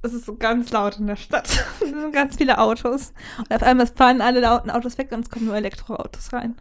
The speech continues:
Und es ist ganz leise. Und man hört auf einmal wieder so das F-, die Vögel und die Kinder auf der Straße. Und die Leute können sich wieder unterhalten. Und das ist ein, es war eine Werbung für ein E-Auto.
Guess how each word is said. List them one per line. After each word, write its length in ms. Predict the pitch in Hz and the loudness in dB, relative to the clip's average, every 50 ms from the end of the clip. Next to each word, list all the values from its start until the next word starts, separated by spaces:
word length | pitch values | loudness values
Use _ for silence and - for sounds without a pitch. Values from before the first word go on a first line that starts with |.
| - | -10
Und 120 | - 226 - | -10 -8 -8
es 80 | 220 | -8
ist 160 | - - - - | -8 -8 -8 -8
ganz 240 | - - - - - - | -8 -8 -8 -12 -12 -10
leise. 360 | 262 269 262 - - - - _ - - - - - - - - - - | -8 -8 -8 -8 -10 -18 -20 _ -20 -20 -20 -20 -20 -20 -12 -12 -12 -8
Und 60 | - 233 | -2 0
man 180 | 220 220 226 | 0 2 2
hört 160 | 247 254 247 | 2 0 0
auf 100 | 233 - | -2 0
einmal 280 | - 220 220 214 208 214 | 2 4 4 4 4 4
wieder 160 | 226 214 214 | 4 2 0
so 100 | 208 208 | 0 0
das 180 | 190 202 - - - | -2 -2 -2 -4 -12
F-, 240 | - - - - - - 233 | -14 -14 -14 -12 -6 -6 -6
die 120 | - - - | -6 -8 -14
Vögel 600 | - - - 262 247 240 240 240 233 233 240 240 240 - - - - - - - - - - - | -10 -4 -2 0 0 0 4 4 4 4 4 2 0 -2 -2 -6 -8 -8 -8 -10 -12 -14 -10 -8
und 140 | 240 226 - | -6 -6 -6
die 40 | - | -6
Kinder 360 | - - - 269 262 262 226 | -4 -2 0 2 2 2 0
auf 140 | 196 - - | 0 -2 -6
der 120 | - - | -8 -8
Straße. 760 | - - - - - 247 208 220 208 233 - - - 233 240 240 - - - - - - - | -6 -6 -6 -2 0 0 0 0 -2 -2 -6 -6 -4 -4 -4 -4 -6 -12 -18 -18 -18 -12 -6
Und 100 | - 208 | -4 -4
die 40 | - - - | -2 0 0
Leute 200 | 190 220 - 233 | 0 0 -2 -2
können 200 | - - 233 226 | 0 2 2 0
sich 140 | 226 - | 0 -2
wieder 160 | - 240 220 226 | -4 -4 -2 0
unterhalten. 880 | 226 233 - 233 226 - - 254 254 254 262 269 - - 240 247 269 - - - - - - - - - - - - - - - - - - - - - - - - - - - - - | 0 -2 -2 -4 -6 -4 -4 -2 0 0 0 -2 -2 -4 -4 -4 -4 -6 -12 -14 -12 -10 -8 -8 -8 -10 -12 -12 -12 -12 -12 -12 -12 -12 -14 -14 -16 -20 -20 -20 -20 -18 -20 -20 -14 -6
Und 120 | - 208 208 | -4 -2 -2
das 160 | 214 214 - | -2 -2 -4
ist 160 | 226 - - | -6 -4 -4
ein, 320 | 208 190 196 196 202 208 - - - - - | -4 -4 -4 -4 -6 -8 -8 -10 -18 -16 -6
es 360 | - 110 107 107 104 - - - - - | -2 0 2 2 0 -2 -6 -16 -10 -4
war 100 | - 107 | -2 -2
eine 180 | 104 104 101 98 | -2 -2 -2 -2
Werbung 300 | 101 98 202 - 214 202 | -2 -4 -4 -4 -10 -10
für 160 | - - 220 | -6 -2 -2
ein 100 | 208 214 214 | 0 0 0
E-Auto. 540 | 196 - - - 208 220 - - - 254 | 0 0 0 -2 -2 -4 -6 -6 -8 -10